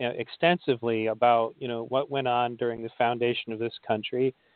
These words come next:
And because that's how the Supreme Court argues, is they go back and if something's not spelled out in the Constitution, they might read letters between Thomas Jefferson and Madison and,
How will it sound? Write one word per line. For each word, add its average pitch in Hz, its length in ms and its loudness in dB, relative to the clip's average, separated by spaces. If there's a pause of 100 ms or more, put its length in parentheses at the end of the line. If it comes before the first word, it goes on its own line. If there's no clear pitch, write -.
(280)
And 127 460 4 (100)
because 131 280 2
that's 143 220 2
how 151 120 4
the 127 140 -2
Supreme 127 400 -6
Court 123 240 -2
argues, 120 500 0
is 107 160 -10
they 120 140 0
go 117 160 0
back 113 400 2
and 101 160 -6 (360)
if 117 200 -2
something's 131 360 0
not 127 240 0
spelled 117 300 0
out 120 160 4
in 117 80 -4
the 113 80 -6
Constitution, 120 760 -2
they 117 120 -2
might 120 280 2
read 117 320 2
letters 113 520 2
between 110 380 -10
Thomas 110 440 -2
Jefferson 104 600 -4
and 101 140 -12
Madison 107 560 -6
and, 101 120 -10